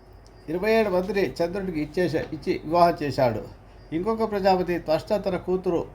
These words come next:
సంజ్ఞను సూర్యునికి ఇచ్చి వివాహం చేశాడు. ఇదే విధంగా మరీచి ప్రజాపతి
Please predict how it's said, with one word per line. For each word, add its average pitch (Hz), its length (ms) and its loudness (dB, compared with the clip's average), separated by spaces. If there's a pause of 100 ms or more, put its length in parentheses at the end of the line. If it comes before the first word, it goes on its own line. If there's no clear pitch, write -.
(120)
సంజ్ఞను 170 580 -2
సూర్యునికి 190 440 -2
ఇచ్చి 160 200 -2
వివాహం 156 360 2
చేశాడు. 127 360 0 (540)
ఇదే 185 220 4
విధంగా 190 540 2
మరీచి 190 440 0 (500)
ప్రజాపతి 175 560 4